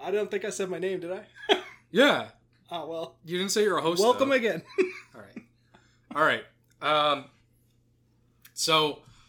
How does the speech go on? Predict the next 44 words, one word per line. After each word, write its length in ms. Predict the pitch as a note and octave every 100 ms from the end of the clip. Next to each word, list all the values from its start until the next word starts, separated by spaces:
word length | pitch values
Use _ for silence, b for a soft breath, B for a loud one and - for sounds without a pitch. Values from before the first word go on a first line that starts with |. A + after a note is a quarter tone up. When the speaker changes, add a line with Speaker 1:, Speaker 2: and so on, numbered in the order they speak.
| b
Speaker 2:
uh, 260 | C#3 D3 D3
when 180 | C3+ D3
I, 180 | D3+ D#3+
when 140 | C#3 D3+
I 80 | D3+
was 100 | D#3
in 140 | D3+
theater 320 | - C#3 C3
class, 340 | - A#2 A2+ -
basically 400 | A#2+ A2+ B2 A#2
the 140 | A#2
thing 260 | - C3 B2+
was 180 | A#2
we 100 | B2+
had 140 | A#2 A2+
to 40 | A2+
learn 200 | A#2 A2+
different 320 | A#2 A#2 G#2
theater 360 | - A2+ A#2
skills. 580 | B2 - C#3 D3 D3+ - - _
It 80 | -
was 120 | C3
Speaker 1:
Nice. 80 | -
Speaker 2:
stupid. 480 | - - B2+ A#2 G#2
I'm 100 | A2+
pretty 220 | - C3+
sure 160 | C3 A#2+
I 60 |
did 260 | A#2 - _
paint 160 | B2 A#2
my 100 | G#2
face 320 | A2 A2 -
like 120 | A#2+
a 40 |
clown. 360 | C3 D3 C#3+ D#3 B B B -
Actually, 240 | C#3+ C#3+
I 40 | C#3
might 260 | C3+ F3+
have 80 | F#3 C3+
opted 280 | C3 C3
out 180 | A2+ A#2
of 40 | G#2
that 220 | G#2 G2+
one. 180 | G2+